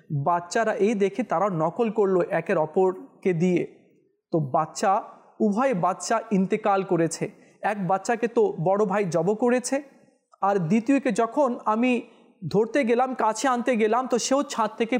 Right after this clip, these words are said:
পড়ে মারা গিয়েছে। দেখুন, এই যে দুইজনের লাশ এখানে রয়েছে।" চাদর সরালেন,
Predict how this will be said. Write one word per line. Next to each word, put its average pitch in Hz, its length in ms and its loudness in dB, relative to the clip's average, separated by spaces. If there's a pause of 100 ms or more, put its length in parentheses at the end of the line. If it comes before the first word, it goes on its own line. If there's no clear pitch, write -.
পড়ে 233 180 0
মারা 220 360 2
গিয়েছে। 185 480 0 (720)
দেখুন, 208 280 0
এই 196 200 2
যে 160 320 -4 (1400)
দুইজনের 208 340 2
লাশ 165 380 0
এখানে 196 400 0 (240)
রয়েছে।" 190 580 0 (1200)
চাদর 196 260 0
সরালেন, 226 580 0